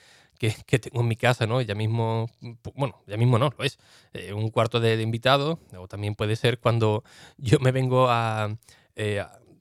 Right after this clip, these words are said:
digamos que a, a mi oficina, ¿no? Por, por así decirlo, que es donde tengo el, el Mac, el pantallón y,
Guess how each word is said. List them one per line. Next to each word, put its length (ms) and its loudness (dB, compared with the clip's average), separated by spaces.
digamos 400 -4
que 60 -14
a, 560 -2
a 60 -2
mi 140 4
oficina, 440 -2
¿no? 160 -4
Por, 320 2
por 140 2
así 180 -2
decirlo, 300 -6
que 80 -8
es 40 -2
donde 200 0
tengo 280 -2
el, 300 -2
el 200 -10
Mac, 420 2
el 320 -12
pantallón 680 -2
y, 240 -6